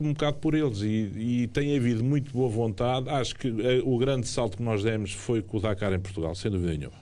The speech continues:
Portanto, isso deve-se, deve-se ao Dakar, a vinda do Dakar para Portugal. Portanto, isto fez catapultar, de facto, muitas iniciativas, muitas imagens que nós não tínhamos até a essa data,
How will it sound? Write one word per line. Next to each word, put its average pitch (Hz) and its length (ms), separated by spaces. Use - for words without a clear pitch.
Portanto, - 400
isso - 240
deve-se, - 440
deve-se 90 320
ao 82 80
Dakar, 85 360
a 80 180
vinda 90 220
do 82 80
Dakar 82 240
para 78 120
Portugal. 80 420
Portanto, - 220
isto - 100
fez 92 160
catapultar, 90 640
de 82 60
facto, 90 240
muitas 92 320
iniciativas, 90 760
muitas 95 360
imagens 87 520
que - 100
nós 90 160
não 90 100
tínhamos 80 320
até 82 340
a 82 40
essa 82 240
data, 95 380